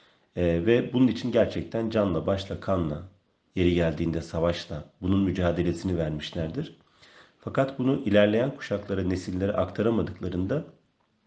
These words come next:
bu yükselen, e, trend, yükselen, e, de-, değer bir zaman sonra ilerleyen kuşaklarda bunun kıymeti çok bilinmez, unutulur bunlar. Ve onlar aslında,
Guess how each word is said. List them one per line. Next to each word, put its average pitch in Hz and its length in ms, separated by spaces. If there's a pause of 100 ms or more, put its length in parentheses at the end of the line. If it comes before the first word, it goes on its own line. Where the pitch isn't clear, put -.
(300)
bu 110 460 (320)
yükselen, 101 520 (400)
e, 82 340
trend, 95 400 (640)
yükselen, 95 500 (220)
e, 82 280
de-, 87 340
değer 107 260 (120)
bir 123 60
zaman 101 280
sonra 98 300
ilerleyen 101 680 (160)
kuşaklarda 98 680
bunun 110 160
kıymeti 107 440
çok 113 260
bilinmez, 95 520
unutulur 92 500
bunlar. 85 380 (600)
Ve 113 60
onlar 120 560
aslında, 113 640